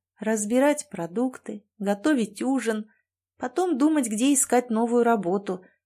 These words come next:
потому что на мои накопления мы долго не протянем. И всё вышеперечисленное мне просто кажется.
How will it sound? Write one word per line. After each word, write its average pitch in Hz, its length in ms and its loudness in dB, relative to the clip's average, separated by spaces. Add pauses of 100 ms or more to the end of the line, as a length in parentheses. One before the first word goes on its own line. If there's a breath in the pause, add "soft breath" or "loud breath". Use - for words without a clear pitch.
(120)
потому 196 380 -2
что - 300 -4
на 196 120 0
мои 202 260 0
накопления 202 680 -2
мы 196 120 -2
долго 196 320 0
не 190 120 -2
протянем. 185 720 -4 (840)
И 190 120 0
всё 269 340 2
вышеперечисленное 185 1500 -4
мне 277 240 -2
просто 214 440 -4
кажется. 180 640 -6